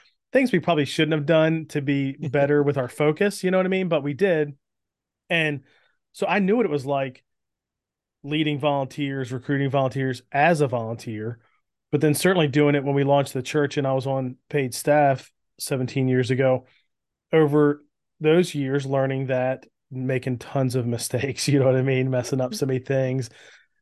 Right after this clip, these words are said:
Speaker 1: being a barrier to the growth myself because of not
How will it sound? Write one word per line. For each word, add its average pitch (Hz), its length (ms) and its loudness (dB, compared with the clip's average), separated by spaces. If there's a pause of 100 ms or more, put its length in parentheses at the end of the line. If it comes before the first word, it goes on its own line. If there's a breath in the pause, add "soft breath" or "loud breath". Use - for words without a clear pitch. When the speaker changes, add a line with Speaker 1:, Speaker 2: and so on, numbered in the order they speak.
(140)
Speaker 1:
being 151 260 4
a 139 60 2
barrier 135 420 2
to 135 140 -2
the 127 100 0
growth 127 340 0
myself 131 560 -2
because 120 240 -6
of 113 80 -8
not 127 260 -2